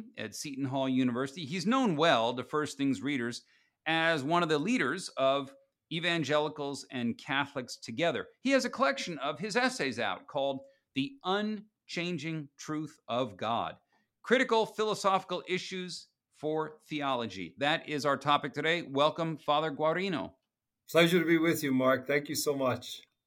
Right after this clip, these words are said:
Speaker 1: An opening question. We're gonna jump right in. Why does theology need philosophy? Who needs
Speaker 2: Yeah.
Speaker 1: all that, uh,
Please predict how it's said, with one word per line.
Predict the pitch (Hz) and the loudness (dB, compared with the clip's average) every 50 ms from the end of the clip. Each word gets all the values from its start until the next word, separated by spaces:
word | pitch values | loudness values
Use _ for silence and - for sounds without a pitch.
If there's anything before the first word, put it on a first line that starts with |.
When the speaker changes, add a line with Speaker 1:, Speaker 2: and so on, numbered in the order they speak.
| _ - | _ 0
Speaker 1:
An | 175 190 | 2 4
opening | 220 240 - - 226 226 220 175 | 4 4 6 4 4 2 2 2
question. | - 202 196 196 190 196 - 147 127 113 110 | 2 4 4 4 4 2 -2 -4 -4 -4 -2
We're | 123 147 | -2 0
gonna | 147 135 123 | 0 0 0
jump | 113 101 151 196 202 - 170 | -2 0 0 -2 -2 -2 -2
right | 180 170 170 170 165 | 0 0 0 0 0
in. | 156 139 113 95 87 87 _ _ _ _ _ _ | -2 -4 -4 -6 -8 -12 _ _ _ _ _ _
Why | 131 143 120 120 139 185 226 262 262 254 254 254 247 247 240 190 - - | -18 -14 -10 -8 -6 -4 -2 -2 -2 -2 -2 -2 -4 -6 -6 -8 -8 -4
does | 165 170 156 135 127 131 175 196 196 - - - - _ _ _ - _ - | -2 2 2 2 2 2 0 -4 -6 -8 -12 -12 -16 _ _ _ -20 _ -4
theology | 165 160 147 131 120 117 113 117 123 127 123 123 139 143 151 151 | -2 0 2 2 2 0 0 0 -2 -4 -4 -2 -2 0 0 2
need | 139 127 131 156 196 208 170 139 131 139 165 156 - | 2 4 2 2 2 2 4 4 4 2 0 -2 -4
philosophy? | - 185 196 220 247 262 277 254 269 175 - - 139 101 80 - - - | -4 -2 0 4 4 4 4 2 0 -4 -6 -6 -8 -8 -8 -10 0 4
Who | 247 294 311 | 4 4 6
needs | 381 - 165 185 190 196 | 8 8 10 10 10 8
Speaker 2:
Yeah. | |
Speaker 1:
all | 202 170 151 | 8 8 8
that, | 143 139 131 120 - - 147 | 8 8 6 6 4 2 2
uh, | 143 135 131 127 | 4 6 6 4